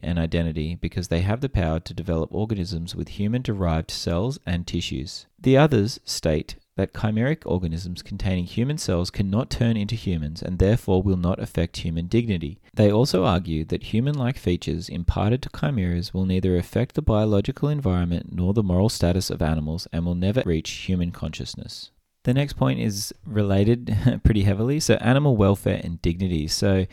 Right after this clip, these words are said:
in the previous one, we spoke about, you know, chimeric animals, that's animals that have potentially the organs of humans or cells from a human within them.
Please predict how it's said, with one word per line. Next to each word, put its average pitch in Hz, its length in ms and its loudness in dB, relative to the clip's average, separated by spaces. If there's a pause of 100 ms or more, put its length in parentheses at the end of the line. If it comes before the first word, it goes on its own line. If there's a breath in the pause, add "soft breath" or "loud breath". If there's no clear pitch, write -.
(260 loud breath)
in 135 120 4
the 127 80 8
previous 110 400 6
one, 123 160 4
we 110 100 2
spoke - 360 0
about, 85 320 -2 (100)
you 82 120 -6
know, 82 100 -4
chimeric 98 520 2
animals, 95 500 2
that's - 440 -4 (360 loud breath)
animals 90 360 0
that 90 120 -4
have 87 300 -2 (220)
potentially 87 420 -4
the 80 120 -4
organs 92 460 0
of 82 120 -4
humans 127 500 4
or 85 160 2
cells 92 400 0
from 87 180 -6
a 80 60 -2
human 110 380 2
within 117 320 4
them. 147 220 4